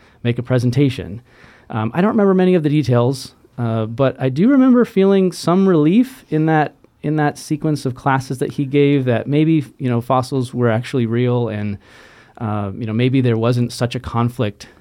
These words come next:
uh, between science and evolution that maybe I had thought, um, as I was just a, a young guy.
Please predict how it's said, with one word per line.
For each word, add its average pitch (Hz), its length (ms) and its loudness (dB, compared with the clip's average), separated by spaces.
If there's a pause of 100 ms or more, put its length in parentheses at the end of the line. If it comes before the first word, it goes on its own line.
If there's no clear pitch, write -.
(200)
uh, 101 120 -6
between 104 360 -8
science 107 320 -8
and 113 100 -8
evolution 107 380 -10
that - 80 -12
maybe 110 200 -6
I 104 80 -6
had 113 300 -6
thought, 110 380 -4 (640)
um, 101 300 -6
as 107 200 -6
I 104 100 -4
was 104 200 -8
just - 260 -10
a, 98 380 -10
a - 20 -10
young 113 300 -4
guy. 107 420 -6